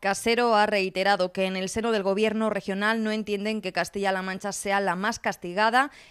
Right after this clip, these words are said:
en la estrategia que pretende poner en marcha Gamesa, y ha asegurado que es un momento importante para que el gobierno diga mucho sobre el que es su objetivo, el mantenimiento de los puestos de trabajo directos e indirectos, y ha explicado que las negociaciones son y serán exigentes.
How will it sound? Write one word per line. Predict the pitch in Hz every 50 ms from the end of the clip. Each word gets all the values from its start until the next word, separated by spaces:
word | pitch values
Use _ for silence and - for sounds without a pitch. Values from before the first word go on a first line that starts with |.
| _ -
en | 170 175 180
la | 180 185
estrategia | 190 - - 196 196 196 226 - - 269
que | - 220
pretende | 190 - 190 180 208 214 220 226
poner | - 202 196 208 208
en | 208 196
marcha | 196 196 196 - - 214
Gamesa, | 190 180 185 202 208 190 - - 165 160 160 - - - - -
y | - 170 185
ha | 196 233
asegurado | 240 - 262 247 240 233 233 240 233
que | - 233 226
es | 226 -
un | 240 226
momento | 220 208 214 226 214 - 226
importante | 220 208 - 185 185 180 - 196 196 196 - 208
para | 196 208 196 185 185
que | -
el | 190 170
gobierno | 180 190 196 220 220 220 220 220 214
diga | 220 233 208 196
mucho | 196 202 220 247 240 - - 254
sobre | 233 - 226 202 185 190
el | 190 190 180
que | - 202
es | 208
su | - - 233
objetivo, | 180 - - 208 190 247 254 208 202 170 170 - - - - - -
el | - 170 175
mantenimiento | 185 190 190 180 208 202 214 220 233 233 220 240
de | 233 202
los | 190 190 -
puestos | - 220 220 - - 233 196
de | 202 190
trabajo | - 190 185 208 208 - 247 226
directos | 185 185 190 226 247 240 - - 277 277 - - -
e | - 190
indirectos, | 190 185 185 175 190 185 190 185 - 180 170 170 - - - - - -
y | - 165 185
ha | 190
explicado | 196 - - 214 196 - 196 202 214 226 220
que | - 190
las | 185 180 180 185
negociaciones | 180 180 220 226 247 247 220 - 226 208 196 202 202 -
son | - - 214 202
y | 226
serán | 214 - 214 202 180 185 185 185 196 - -
exigentes. | 175 175 - - 170 160 - 180 160 151 147 - 127 98 - - - - -